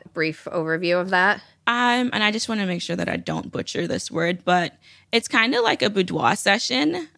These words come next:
Speaker 2: Um, they can be fully clothed if they want to, or they can take off as much as they want to. 'Cause as you watch that video with Sue, she teaches you just how to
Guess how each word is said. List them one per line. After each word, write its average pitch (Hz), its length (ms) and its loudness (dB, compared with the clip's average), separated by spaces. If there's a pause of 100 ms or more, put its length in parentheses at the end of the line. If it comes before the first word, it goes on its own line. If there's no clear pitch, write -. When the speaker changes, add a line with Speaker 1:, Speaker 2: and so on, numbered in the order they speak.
(120)
Speaker 2:
Um, 185 200 2
they 185 100 4
can 190 160 -2
be 180 80 -2
fully 175 380 0
clothed 185 340 0
if 190 140 -2
they 175 160 4
want 175 460 0
to, 381 380 0 (480)
or 226 540 6
they 190 200 2
can 190 180 -2
take 190 260 0
off 170 220 0
as 170 120 -2
much 165 280 -4
as 170 100 -4
they 160 140 2
want 165 260 -2
to. 165 140 -2
'Cause 170 160 -2
as 180 160 0
you 202 100 -2
watch 175 320 2
that 165 220 2
video 165 340 2
with 143 160 -2
Sue, 196 220 -4
she 185 140 -6
teaches 170 380 -6
you 160 80 -6
just 156 240 -6
how 151 160 -2
to 156 200 -2